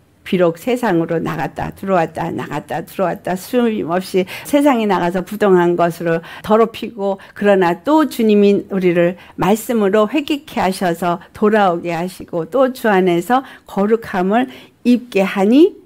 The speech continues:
감사하고 감사할 뿐인 거예요. 베드로전서 일 장 십사 절에서 십육 절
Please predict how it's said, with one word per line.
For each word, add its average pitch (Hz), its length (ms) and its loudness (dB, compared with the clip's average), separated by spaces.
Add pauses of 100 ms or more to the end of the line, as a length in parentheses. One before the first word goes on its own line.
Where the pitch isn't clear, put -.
(560)
감사하고 165 920 -6
감사할 160 580 -4
뿐인 - 300 -12
거예요. - 160 -20 (240)
베드로전서 170 480 2
일 156 160 2
장 156 160 0
십사 196 380 0
절에서 156 340 -2
십육 247 480 -2
절 165 200 0